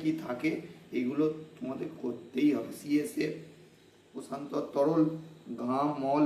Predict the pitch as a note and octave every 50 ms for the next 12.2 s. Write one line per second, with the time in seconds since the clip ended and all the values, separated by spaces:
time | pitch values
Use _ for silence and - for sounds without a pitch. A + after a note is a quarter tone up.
0 | D3 C3+ C#3 C3+ - - D3 D#3 E3 D#3+ - - - - - - - - - -
1 | - - - D#3+ - - - - B2 - - - - - - - - - - -
2 | A#2+ A#2+ B2 D3 D3 D#3 D3 D#3 D#3 D3+ C3+ B2+ B2 B2 B2 A#2+ A#2+ A2 - -
3 | - - - - - - - - - - - _ _ _ _ _ _ _ _ _
4 | _ _ _ _ _ _ _ _ _ _ _ _ _ _ _ _ - - _ _
5 | - - _ - - - - - _ _ _ - - - - - - - - -
6 | _ _ _ _ _ _ _ _ - - - C3 C3+ D3 D3+ D3 D3 D#3 D#3 -
7 | - - - A#2 C#3 D3+ D#3 E3+ E3 - C#3+ C#3 B2 A#2+ - - B2 C#3 C#3+ -
8 | - - D#3 D#3+ D#3+ D#3+ D#3 D#3+ E3 E3 - C3+ C3 C3 C3 B2+ - - D#3+ D#3
9 | - C#3 C#3 D3+ D3+ D3+ D#3 D#3 - - D3 D3+ D#3 D#3+ E3 D#3+ D#3 B2+ C3 C3+
10 | C3+ D3+ D#3 - - - D3+ D3 C#3 B2+ B2+ B2 - C3 - - - - - -
11 | - - - - - C3+ B2+ D3 D3+ D#3+ D#3+ F3 F3+ F3+ - - C#3 D#3+ D#3+ -
12 | - - F3+ F3+